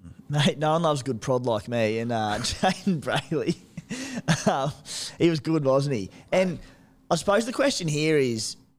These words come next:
well, A, he's ticked his first boxes in terms of looking fantastic on return. Made one scoot there and cut through him and just looked brilliant. Um, another one for the, the old physio. He's a busy man. But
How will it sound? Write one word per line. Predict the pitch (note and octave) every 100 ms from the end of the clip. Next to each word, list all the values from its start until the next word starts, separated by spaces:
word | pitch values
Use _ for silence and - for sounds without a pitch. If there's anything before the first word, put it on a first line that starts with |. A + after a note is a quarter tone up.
| _
well, | A#2 -
A, | D#3 F3
he's | A#2 -
ticked | E3+ C3+
his | B2
first | B2+ A2+
boxes | A#2 C3 B2+ A#2+
in | A#2
terms | A2+ A2
of | B2
looking | A#2+
fantastic | G#2+ G#2+ G#2+ A#2 B2 A#2+
on | A2
return. | G2+ A2 A#2 B2
Made | D3 B2+
one | A#2 A2+
scoot | - A#2 A#2 A#2+
there | A#2
and | A2
cut | C3+ A#2
through | C3 A#2
him | A2+
and |
just | A2
looked | - -
brilliant. | A#2+ B2+ G#2+ G2 - - - - -
Um, | C3+ B2+ B2 A2 F#2+ F#2 _ _ -
another | A#2+ C#3
one | C#3+ A#2
for |
the, | A2+ A2+ F#2
the | A2
old | A2+ G#2+
physio. | A2 B2 B2 D3
He's | E3+
a | A#2
busy | B2+ A2+
man. | B2 B2+ B2+
But | C3 A#2 -